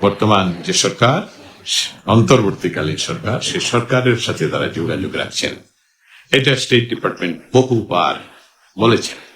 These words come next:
আপনারা জানেন যে আমাদের যে ইচ্ছা যে আজকে যে অ্যাট্রোসিটি হচ্ছে, আজকে যে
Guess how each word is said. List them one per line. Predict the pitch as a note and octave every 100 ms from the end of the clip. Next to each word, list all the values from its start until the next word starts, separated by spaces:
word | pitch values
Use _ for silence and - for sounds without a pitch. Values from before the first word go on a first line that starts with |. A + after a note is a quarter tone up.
| - -
আপনারা | A#2+ E3+ D#3
জানেন | D3 C3+ C#3 C#3+
যে | C3+ B2+
আমাদের | A2+ C3+ D3 D3 A#2
যে | A#2+ F#2+ D#2+ - -
ইচ্ছা | - E3 - - D2+ E2 G3+ - - - - -
যে | G#2+ A#2
আজকে | B2+ - - F3
যে | D3+
অ্যাট্রোসিটি | C#3 A#2 - C#3 A#2+ F2+
হচ্ছে, | D#2 - - F#2+ C#3
আজকে | A2+ A#2+ - G#3
যে | G3 D3 A#2+